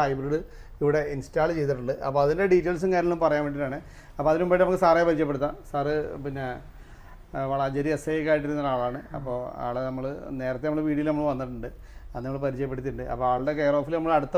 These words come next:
വർക്ക്, ആളുടെ വീട്ടിൽ അടുത്ത വർക്ക് വന്നപ്പോൾ നമ്മളെ തന്നെ കോൺടാക്ട് ചെയ്തു. അതുവഴി നമ്മളൊരു ഹൈബ്രിഡ് സിസ്റ്റം ചെയ്തു. അപ്പോൾ അതിൻ്റെ ബില്ല് വന്നിട്ടില്ലല്ലോ നമുക്ക്, അല്ലേ സാറേ? ബില്ല് ഇറങ്ങിയിട്ടില്ലല്ലോ,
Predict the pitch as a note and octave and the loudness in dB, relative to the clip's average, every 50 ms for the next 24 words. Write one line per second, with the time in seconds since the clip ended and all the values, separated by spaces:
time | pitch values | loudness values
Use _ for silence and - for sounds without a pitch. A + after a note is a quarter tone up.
0 | F3 E3 D#3+ D#3 E3+ D#3+ D#3+ E3 E3+ E3 E3 D#3+ D#3+ E3+ D#3+ D#3+ - F3 E3+ D#3+ | 4 4 2 2 2 2 2 2 2 2 2 0 2 2 2 2 2 2 2 2
1 | D#3 D3 E3 D3+ D#3 D3 D3+ D#3+ D#3 D3+ D3 C#3+ C#3+ C#3 D3 D3+ D3 C#3+ C3+ C3 | 2 2 0 0 0 2 2 0 2 2 0 0 0 0 0 -2 0 0 0 0
2 | C3 C3 B2+ - C#3+ B2 A#2+ C3+ - - - - - - - - A#2+ C3 C3+ C#3 | 0 0 -2 -2 -6 -6 -6 -6 -8 -10 -14 -18 -18 -18 -10 -8 -6 -2 -2 -2
3 | C#3 C#3+ D3 D3 D3 C3+ C#3+ C3 C3 C3+ D3 C#3 D3 D3+ C3+ - D#3 C#3+ C3 A#2+ | 0 0 0 0 0 0 0 0 0 0 -2 -2 -2 -4 -4 -4 -4 -4 -4 -4
4 | A2+ A#2+ D3 - - - - - - - - C3+ C#3+ C#3+ D3 D#3 E3 E3 D3+ D3+ | -4 -6 -8 -12 -16 -20 -18 -18 -12 -8 -4 -2 0 2 4 4 4 4 4 4
5 | D#3 D#3+ F3+ G#3 G#3 G3 G3 F#3 G3 G3 G3 G3 F#3+ F#3+ F#3+ G#3 G3+ F#3+ E3+ D3+ | 4 4 4 4 4 4 4 2 2 4 6 4 4 4 0 0 0 0 0 0
6 | A#2+ G2+ - C3 C#3 D3 E3 F3+ - - - - - - - - - - - - | 0 -2 -4 -4 -4 -4 -4 -6 -8 -14 -20 -20 -20 -20 -20 -20 -20 -20 -20 -20
7 | - - - C#3+ D3 D3+ E3 F#3 F#3+ F#3+ F#3 F3+ F3+ F#3 F3+ F#3+ F#3 F#3 F#3 F3+ | -20 -8 -2 0 2 2 2 2 2 2 2 2 -2 -2 -2 -2 -2 -2 -2 -2